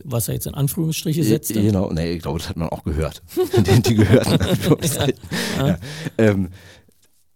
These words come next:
Speaker 2: wenn der dann irgendwie mir erzählt, ja, der Schneider von ihm hieß halt Sven,
Speaker 1: Mhm.
Speaker 2: ja, dann ist, ist das völlig unerheblich für You're the first, the last, my everything.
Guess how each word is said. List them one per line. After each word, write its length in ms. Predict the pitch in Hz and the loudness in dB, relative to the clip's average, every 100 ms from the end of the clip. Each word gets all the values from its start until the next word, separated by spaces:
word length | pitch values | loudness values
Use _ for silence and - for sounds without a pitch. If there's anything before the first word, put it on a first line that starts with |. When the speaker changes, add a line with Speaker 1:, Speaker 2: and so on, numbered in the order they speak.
| _ _ _ _ _ | _ _ _ _ _
Speaker 2:
wenn 280 | 92 123 110 | -2 0 2
der 140 | 110 | 2
dann 200 | 143 127 - | 4 2 2
irgendwie 340 | 120 110 123 | 0 0 -2
mir 180 | 120 117 | 0 0
erzählt, 380 | 104 - 127 123 | 0 -2 -4 -2
ja, 180 | 131 117 | -4 -4
der 380 | 101 - 98 | -8 -6 -4
Schneider 400 | 95 - 95 104 | -4 -4 -4 -4
von 220 | - 117 - | -4 -4 -2
ihm 200 | 123 120 | -2 -2
hieß 300 | 120 123 123 | -4 -4 -4
halt 220 | 117 - | -6 -6
Sven, 480 | - 135 156 92 - _ _ _ _ - | -6 -2 -2 -2 -10 _ _ _ _ -4
Speaker 1:
Mhm. 300 | 127 135 156 | 0 0 -2
Speaker 2:
ja, 200 | 87 85 - | -8 -12 -4
dann 160 | 95 | -2
ist, 220 | 85 - - - _ | -2 -6 -12 -16 _
ist 180 | - - | -14 -8
das 220 | - - | -8 -10
völlig 460 | - - 147 147 - | -14 -6 -4 -4 0
unerheblich 640 | 131 135 135 - 131 - | 0 0 -2 -6 -8 -8
für 420 | - 123 131 135 _ _ _ _ _ _ _ _ | -6 -2 0 -2 _ _ _ _ _ _ _ _
You're 240 | 104 104 104 | 0 2 2
the 100 | 110 | -2
first, 520 | - 113 117 - - - - | -2 0 0 -2 -10 -14 -8
the 100 | 98 | -4
last, 400 | 95 95 113 - | -2 -2 -6 -6
my 140 | 101 95 | -4 -2
everything. 560 | 110 104 - 80 78 | -2 -4 -4 -10 -10